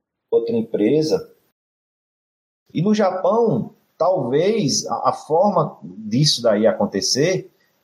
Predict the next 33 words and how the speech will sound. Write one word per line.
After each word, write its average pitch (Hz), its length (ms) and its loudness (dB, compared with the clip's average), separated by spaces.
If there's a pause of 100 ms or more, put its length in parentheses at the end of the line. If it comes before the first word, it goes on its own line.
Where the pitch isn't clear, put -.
relativa 123 720 0
à 104 120 2
honra, 107 440 0
como 110 220 -2
a 110 40 4
gente 113 220 -2
vê 113 100 0
em 110 100 0
filmes, 104 560 2
essas 95 220 -2
coisas 90 240 -6
todas, 107 380 0 (340)
em 95 160 -2
livros, 101 840 0 (300)
né? 185 340 0 (380)
Que 107 300 0
eles 107 200 0
têm 113 160 0
muito 120 680 0
isso, 107 420 2
a 95 160 2
questão 110 460 0
pessoal 117 560 0
tá 101 120 0
muito 107 320 0
ligada 101 400 0
a 85 100 2
eles, 113 400 0
né? 98 220 -2 (540)
É 101 300 2
bem 110 180 0
diferente, 139 760 0 (260)
né? 92 240 -6